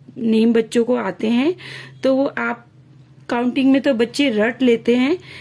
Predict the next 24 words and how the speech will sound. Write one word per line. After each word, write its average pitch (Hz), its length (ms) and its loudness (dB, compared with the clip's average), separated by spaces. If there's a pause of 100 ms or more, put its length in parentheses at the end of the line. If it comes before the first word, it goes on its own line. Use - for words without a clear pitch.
(160)
लेकिन 254 300 2
आप 247 360 -6
उसे 262 280 -2
इस 254 280 -4
तरह 254 220 0
से 262 160 0
लेंगे, 247 380 2 (300)
जैसे 240 220 0
मैंने 240 220 0
ऊपर 233 220 -2
लिखा 226 240 -2
है 247 80 -2
नाइन, 202 460 2 (420)
तो 277 160 2
वो 285 140 0
यहाँ 240 440 -2
पे 302 280 -2 (400)
numbers 240 480 2
name 226 220 0
में 285 300 2 (240)
नाइन 226 340 0
की 294 200 -6
spelling 202 460 -6
लिखेगा, 196 400 -12